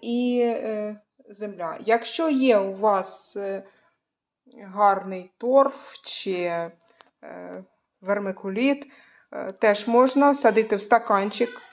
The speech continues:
коли ви спостерігаєте за корінцями. І, і ось тут у мене отака ще є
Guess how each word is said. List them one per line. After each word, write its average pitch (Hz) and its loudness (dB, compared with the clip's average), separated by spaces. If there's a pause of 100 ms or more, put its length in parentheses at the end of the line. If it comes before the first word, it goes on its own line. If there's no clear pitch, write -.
(120)
коли 220 0
ви 262 4
спостерігаєте 202 -2
за 185 0
корінцями. 185 -8
І, - -12 (1300)
і 349 -6
ось 277 4
тут 269 0
у 233 4
мене 196 2
отака 196 -2
ще 190 -10
є 175 -8